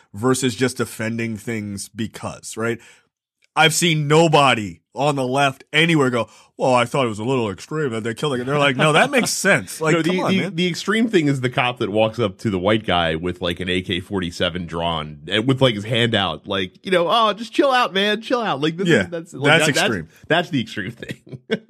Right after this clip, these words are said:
Speaker 1: Right, but people on the left don't defend shit like this. They're like, "That guy died? That makes sense." <laughs> Like, it's just like, "Okay, whatever. That's, that's your fault, dude." <laughs>
Speaker 2: Yeah.
Speaker 1: That's one hundred percent your fault. So, yeah, I,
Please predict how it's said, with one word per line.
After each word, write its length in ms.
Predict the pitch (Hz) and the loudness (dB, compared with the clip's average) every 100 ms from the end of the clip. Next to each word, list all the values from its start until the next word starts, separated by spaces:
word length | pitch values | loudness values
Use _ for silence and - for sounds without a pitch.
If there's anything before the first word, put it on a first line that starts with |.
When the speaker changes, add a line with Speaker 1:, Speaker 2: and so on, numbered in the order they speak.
| - - - _ - - - _ _ - | -12 -10 -16 _ -18 -18 -20 _ _ -2
Speaker 1:
Right, 160 | - | 0
but 120 | 120 | 2
people 200 | 139 156 | 2 4
on 100 | 147 | 4
the 80 | 143 | 4
left 200 | 127 127 | 2 4
don't 160 | 135 123 | 2 2
defend 340 | 117 - 131 123 | 0 -4 -4 -6
shit 120 | 82 | -10
like 140 | 95 | -14
this. 320 | - - - - | -18 -18 -18 -4
They're 140 | 147 127 | 0 2
like, 160 | 123 - _ _ _ _ _ _ _ - | 2 -2 _ _ _ _ _ _ _ -16
"That 100 | 120 | -6
guy 160 | 131 139 | -2 0
died? 380 | 139 165 185 - _ _ 101 | 4 4 2 -4 _ _ -4
That 180 | 151 | -2
makes 180 | 170 160 | 2 0
sense." 380 | 160 160 170 - | 2 2 0 0
<laughs> 60 | 202 - | 0 4
Like, 220 | 302 254 285 | 4 4 4
it's 140 | 302 | 2
just 180 | 226 202 | 0 0
like, 160 | 202 143 | 0 -2
"Okay, 360 | 160 165 156 | -2 -2 -2
whatever. 500 | 160 165 180 170 107 90 - - | 0 0 -2 -2 -4 -6 -14 -8
That's, 180 | - 131 | -4 -4
that's 380 | 92 104 151 156 | -2 2 2 4
your 180 | 127 139 | 2 2
fault, 260 | - 90 | 0 -6
dude." 240 | 82 101 101 - | -6 -8 -8 -8
<laughs> 80 | - | -2
Speaker 2:
Yeah. 100 | 233 | 2
Speaker 1:
That's 220 | 214 175 | 4 2
one 160 | 135 127 | 2 -2
hundred 180 | 120 107 | -2 -4
percent 200 | 101 92 | -8 -8
your 80 | 87 | -10
fault. 240 | 82 - - - - - | -12 -16 -20 -20 -20 -10
So, 220 | - 180 | 2 2
yeah, 280 | 175 165 123 | 6 6 6
I, 180 | 127 147 | 4 2